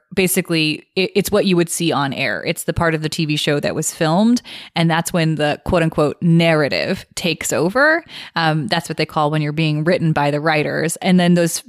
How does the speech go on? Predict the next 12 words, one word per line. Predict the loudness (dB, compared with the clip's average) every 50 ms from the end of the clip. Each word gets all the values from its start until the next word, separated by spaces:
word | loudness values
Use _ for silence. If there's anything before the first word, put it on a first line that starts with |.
| -18 _ _
filming | 0 2 4 4 4 4 4
parts | 2 2 0 -2 -2 -4
stop | -4 -2 0 0 2 2 0 -2 -4 -6 -14 -20 _ _ -2
and | 0 2 4 4 4 2 2 0 -2
life | -2 -2 0 0 0 0 0
on | 0 0 2 2
the | 2 2
ship | 2 2 0 0 -2 -4 -6 -2
goes | 0 2 2 2 0
back | -2 -2 -4 -4 -6 -8 -6
to | -4 -4 -4 -4 -6 _ _ -6
regular. | -2 -2 0 0 0 -2 -2 -2 -4 -6 -8